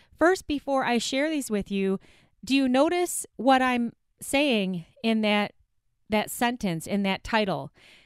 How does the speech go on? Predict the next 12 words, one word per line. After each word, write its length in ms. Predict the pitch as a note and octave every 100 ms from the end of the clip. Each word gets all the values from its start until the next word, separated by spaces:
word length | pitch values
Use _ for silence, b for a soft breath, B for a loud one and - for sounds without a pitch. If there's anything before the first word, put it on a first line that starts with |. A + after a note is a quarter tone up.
| b _
You 480 | F3+ B3 E4+ F4+ F4+
are 240 | B3+ C4 A#3+
the 200 | A3+ -
only 340 | A3 A3+ A3
one 320 | G3 G3+ G3
who 180 | G3+ A3+
can 240 | - A3 G3
guarantee 760 | G#3+ A3+ A#3+ B3+ - A#3 A3+
your 300 | G#3 G#3 G#3
weight 300 | F#3 G3+ G3+
loss 260 | F#3+ F#3+ -
success. 840 | F#3+ - - F#3 C#3+ - - -